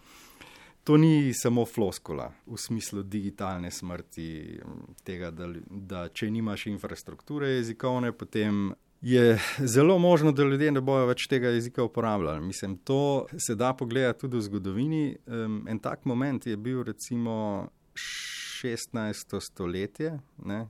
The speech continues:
kjer, mm, če pogledamo nazaj, ne, jeziki, ki niso takrat prevedli Biblije, so izginili, a ne. Če si imel Biblijo, si imel dobro možnost,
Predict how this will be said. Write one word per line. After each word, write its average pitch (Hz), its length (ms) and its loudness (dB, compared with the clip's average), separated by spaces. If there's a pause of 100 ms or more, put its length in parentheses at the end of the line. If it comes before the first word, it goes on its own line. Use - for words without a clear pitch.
(180)
kjer, 120 320 0 (880)
mm, 104 720 -4
če 107 220 -4 (100)
pogledamo 113 500 0
nazaj, 101 540 0
ne, 110 160 -4
jeziki, 120 480 -2
ki 147 160 0
niso 151 160 -2
takrat 135 320 -4
prevedli 117 400 0
Biblije, 95 560 -6
so 135 240 2
izginili, 120 480 -4 (160)
a 82 160 -4
ne. 110 160 -8
Če 135 160 -2
si 135 160 2
imel 127 240 4
Biblijo, 160 540 0 (1120)
si - 180 -6
imel 131 260 4
dobro 127 360 4
možnost, 117 800 2